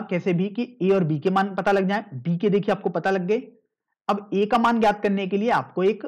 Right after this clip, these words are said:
फॉर्मूला पता है उत्केंद्रता का, ई बराबर अंडर रूट में, देखो फॉर्मूला हमारे पास है वन प्लस ए स्क्वायर बटे बी स्क्वायर वाला।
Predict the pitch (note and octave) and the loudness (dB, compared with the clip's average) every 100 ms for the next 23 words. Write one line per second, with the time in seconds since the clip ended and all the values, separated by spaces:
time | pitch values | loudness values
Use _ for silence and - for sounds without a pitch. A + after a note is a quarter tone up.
0 | - _ - B2 C#3+ F3+ F#3+ F#3 F#3+ G#3+ | -16 _ -10 -6 0 2 2 0 0 -4
1 | - _ _ _ _ _ D#3 - F#3+ F3+ | -14 _ _ _ _ _ -10 -2 0 2
2 | F3 F3+ G3 - _ _ _ _ _ _ | 0 -2 -4 -8 _ _ _ _ _ _
3 | G#3+ A3+ G#3 D3 A2+ A2 - _ _ _ | 0 2 4 2 2 -4 -16 _ _ _
4 | _ _ F#3+ F#3+ F#3+ D#3+ A#2+ A#2 - _ | _ _ -2 2 4 2 0 -8 -14 _
5 | _ D#3+ F3+ F3+ D#3+ F#3 G3 F#3 F#3 F#3+ | _ -10 -6 -2 0 0 2 2 2 0
6 | F#3 A#3 - C#3 E3 F#3+ F#3+ F#3 A3 - | 0 -4 -6 -4 -2 0 0 0 -2 -10
7 | _ F3+ G3+ G#3 G3+ G#3 G#3 F3+ E3 E3 | _ -2 0 0 0 0 0 0 -4 -2
8 | F3+ - D3+ C3 F#3+ A3 A3 F3+ - C#3 | -4 -4 -14 -6 -2 -2 -4 -10 -6 -6
9 | A2+ E2+ C2 | -6 -8 -12